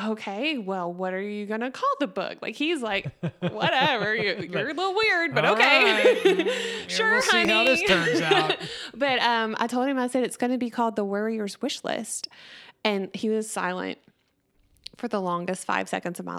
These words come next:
Speaker 1: life.
Speaker 2: Mm-hmm.
Speaker 1: And then he was like, "That's perfect. That is exactly what you need to be doing right now." And so I sat down, I started writing. About a week later, the same thing happened. I was having lunch with somebody, and then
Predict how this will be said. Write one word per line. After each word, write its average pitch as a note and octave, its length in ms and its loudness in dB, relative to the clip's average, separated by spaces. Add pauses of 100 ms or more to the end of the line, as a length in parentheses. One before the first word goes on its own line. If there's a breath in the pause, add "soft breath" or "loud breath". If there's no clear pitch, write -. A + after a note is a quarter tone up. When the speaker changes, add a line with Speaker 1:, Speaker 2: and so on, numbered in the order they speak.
Speaker 1:
life. G2 460 -6
Speaker 2:
Mm-hmm. B2+ 180 -6
Speaker 1:
And G3+ 160 0
then G3+ 160 -2
he G3+ 180 -10
was G3 140 -8
like, F#3 240 -10
"That's F3+ 280 -8
perfect. - 540 -10
That G3 140 -4
is F#3 160 -6
exactly E3+ 580 -8
what - 140 -6
you F#3 100 -6
need F3 140 -6
to E3+ 80 -6
be E3+ 80 -6
doing E3 240 -8
right D#3+ 180 -12
now." F3 260 -12 (560 soft breath)
And F#3+ 200 0
so F#3+ 160 -2
I F#3+ 120 0
sat G3 220 -4
down, G#3 480 -6 (140)
I F3+ 180 -6
started G#3 340 -6
writing. G#3 520 -4 (520 soft breath)
About F#3+ 200 -2
a G3 60 0
week A#3 340 -2
later, A#3 360 2
the C4 140 0
same C4+ 300 -2
thing D#4 200 0
happened. C4+ 600 -2
I F#3+ 240 -4
was G#3 280 -6
having G3 300 -6
lunch A#3 180 -8
with C4 120 -10
somebody, B3 520 -4
and G3+ 160 -10
then G3 300 -12